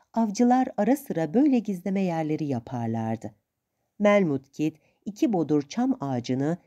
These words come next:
tepeleri yere değecek kadar eğmiş, kayışlarla birbirine bağlamıştı.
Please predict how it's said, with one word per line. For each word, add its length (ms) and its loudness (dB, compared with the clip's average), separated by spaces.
tepeleri 520 2
yere 360 2
değecek 460 -2
kadar 360 -4
eğmiş, 500 -2
kayışlarla 680 2
birbirine 520 0
bağlamıştı. 680 -8